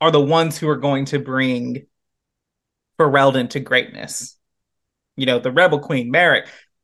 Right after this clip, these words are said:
Callahan, like, all of these, Callahan, like, all of these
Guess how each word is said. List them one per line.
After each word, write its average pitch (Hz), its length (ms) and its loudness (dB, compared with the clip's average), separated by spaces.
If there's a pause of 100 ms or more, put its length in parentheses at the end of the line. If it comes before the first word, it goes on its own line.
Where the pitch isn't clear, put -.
(180)
Callahan, 147 560 -2
like, 139 240 -2
all 185 260 4
of 175 80 -2
these, 151 320 -6
Callahan, 131 480 -2 (220)
like, 143 200 -2
all 185 320 6
of 147 320 2
these 139 600 -4